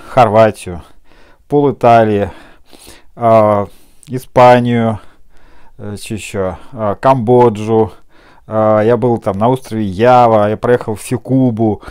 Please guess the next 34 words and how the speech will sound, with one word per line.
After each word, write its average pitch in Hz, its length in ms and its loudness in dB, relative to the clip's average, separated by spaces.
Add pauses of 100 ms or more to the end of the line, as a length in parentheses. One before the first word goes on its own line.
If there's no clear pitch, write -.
(280)
а, 110 400 2
я 117 140 2
был 123 320 2
в 95 180 -14
Марокко, 131 540 4
я 110 100 0
проехал, 120 500 0
ну, 123 180 -2
пол 139 280 0
Марокко 117 320 2
точно - 320 -6
проехал. 92 460 -8 (360)
А, 107 600 -2 (680)
ну, 165 220 -2
просто 104 480 -8 (280)
вот. - 320 -10
По 139 180 6
нашей 175 240 2
стране 127 440 0
я 113 100 2
путешествовал, 113 720 -6 (400)
а, 113 460 2
там 110 300 0 (400)
самая 127 320 0
дальняя 110 340 0
точка 160 320 -6
у - 20 -8
меня 110 200 -4
была, 101 340 0
это - 140 -8
Республика 101 420 -10
Тыва, 151 420 0
в-, 101 320 -2
это 98 320 -6